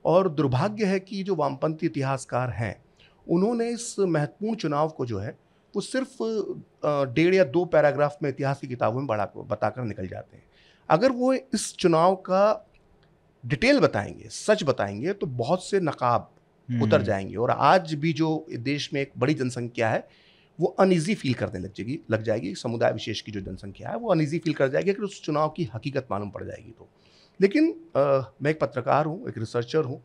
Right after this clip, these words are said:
Speaker 1: इतिहास का मैं विद्यार्थी रहा हूँ, इतिहासकार नहीं हूँ, लेकिन ये मेरा एक रिसर्चर और पत्रकार होने के नाते कर्तव्य बनता है कि जिस चीज़ को छुपाया गया है मैं उसको दिखाऊँ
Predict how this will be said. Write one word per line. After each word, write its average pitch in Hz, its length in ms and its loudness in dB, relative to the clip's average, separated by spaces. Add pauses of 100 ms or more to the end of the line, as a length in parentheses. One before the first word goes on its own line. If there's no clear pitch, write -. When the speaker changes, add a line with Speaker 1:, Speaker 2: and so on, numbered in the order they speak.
(200)
Speaker 1:
इतिहास 120 380 -2
का 156 160 -2
मैं 151 120 0
विद्यार्थी 120 500 -4
रहा 156 100 -2
हूँ, 175 120 -4
इतिहासकार 127 500 -4
नहीं 110 200 -4
हूँ, 113 120 -10 (540)
लेकिन 147 220 0
ये 247 60 0
मेरा 240 240 2
एक - 200 -4
रिसर्चर 196 400 2
और 214 100 0
पत्रकार 165 400 0
होने 165 180 -2
के 170 60 -4
नाते 160 300 -4
कर्तव्य 156 420 -4
बनता 107 320 -6
है 147 100 -2
कि 180 120 -10
जिस 190 240 -6
चीज़ 185 200 -8
को 185 80 -10
छुपाया 139 340 -2
गया 151 140 -2
है 214 120 -2
मैं 226 80 -6
उसको 196 180 -10
दिखाऊँ 98 340 -6